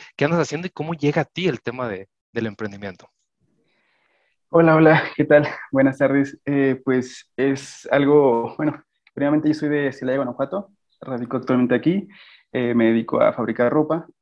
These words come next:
Speaker 2: em, y el tema, pues, como comentas, en Twitter fue algo como, eh,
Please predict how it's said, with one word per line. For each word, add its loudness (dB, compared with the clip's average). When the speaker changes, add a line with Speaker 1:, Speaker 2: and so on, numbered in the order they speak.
Speaker 2:
em, -2
y 2
el 6
tema, 2
pues, -2
como -2
comentas, -2
en -6
Twitter -4
fue -2
algo -4
como, -6
eh, -4